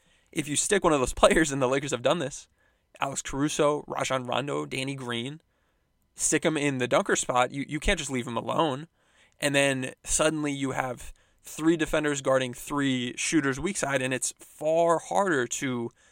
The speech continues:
send one of those three defenders off of them because they're s-, much more spaced out. Now, <laughs> instead of having Alex Caruso or Danny Green in that dunker spot,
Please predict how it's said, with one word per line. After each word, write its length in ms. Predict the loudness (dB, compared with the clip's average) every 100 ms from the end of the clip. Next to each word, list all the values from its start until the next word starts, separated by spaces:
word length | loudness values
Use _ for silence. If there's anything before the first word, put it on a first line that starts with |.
| _
send 460 | -2 2 4 2 2
one 180 | 2 4
of 120 | 4
those 180 | 2 -2
three 160 | -4
defenders 400 | -4 0 0 0 -2
off 260 | 2 2 2
of 100 | -4
them 200 | -4 -4
because 300 | -4 -4 -4
they're 80 |
s-, 180 | -4 -6
much 400 | -6 -2 0 0
more 140 | -4 -8
spaced 340 | -8 -10 -8
out. 280 | -6 -4 -6 _ _ _ _ _ _ _ _ _ _ _ _ _ _ _ -16 0
Now, 520 | 6 8 8 4 -2 _
<laughs> 300 | 6 6 4
instead 360 | -6 -4 -2 -2
of 80 | 0
having 320 | 2 2 0 -2
Alex 340 | -2 0 -2
Caruso 520 | -2 -2 2 4 4
or 180 | 2 -4
Danny 240 | -2 -4
Green 180 | -4 -4
in 80 | 0
that 140 | 0
dunker 200 | 0 -4
spot, 280 | -2 2 2